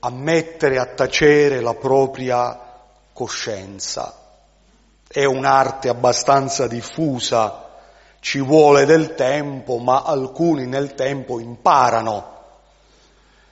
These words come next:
Eh, è una brutta scuola, essere sinceri, ma imparano a soffocare la propria coscienza e si sentono perennemente in pace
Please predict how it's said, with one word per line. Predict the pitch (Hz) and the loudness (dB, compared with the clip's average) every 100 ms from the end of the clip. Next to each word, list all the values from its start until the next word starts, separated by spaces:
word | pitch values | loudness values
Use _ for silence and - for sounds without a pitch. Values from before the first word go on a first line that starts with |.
| _ _ _ | _ _ _
Eh, | _ - - - - | _ -20 -20 -18 -6
è | 135 | -2
una | 135 123 | 0 -2
brutta | 120 202 170 139 | 2 2 4 0
scuola, | 123 - 120 113 107 | -2 0 4 4 4
essere | 110 101 - 107 | 0 -2 -4 -4
sinceri, | 104 113 107 - 110 104 131 | -4 -8 -8 -6 -6 -4 0
ma | 220 | 2
imparano | 220 208 165 135 131 131 143 | 2 0 4 6 6 4 2
a | 151 | 0
soffocare | - - 196 175 - 170 139 131 110 110 120 127 - - - _ _ _ | 0 2 2 2 -2 -6 0 2 2 0 -2 -2 -6 -16 -20 _ _ _
la | 123 | -4
propria | 117 165 165 139 - 117 113 107 - - | 2 6 6 6 0 -2 -2 -2 -8 -18
coscienza | - 156 - - 113 101 104 - 147 143 143 - - - _ _ _ _ _ _ - | -8 -6 -6 -6 -4 -6 -10 -8 -6 -6 -8 -18 -20 -20 _ _ _ _ _ _ -8
e | 185 | -4
si | 196 | -2
sentono | 165 135 127 127 131 131 | -2 -2 -4 -6 -8 0
perennemente | 170 156 156 156 127 120 117 113 123 123 - - | 2 2 0 -2 -2 -6 -10 -6 -4 -4 -8 -10
in | 165 135 127 | -8 -8 -2
pace | 113 101 101 - 113 107 | 0 0 -4 -8 -10 -10